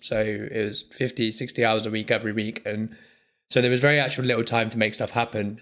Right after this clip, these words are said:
Uh, a-, and so that was a little bit draining, mate. But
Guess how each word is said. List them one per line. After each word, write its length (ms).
Uh, 60
a-, 560
and 160
so 300
that 120
was 140
a 60
little 180
bit 140
draining, 340
mate. 480
But 560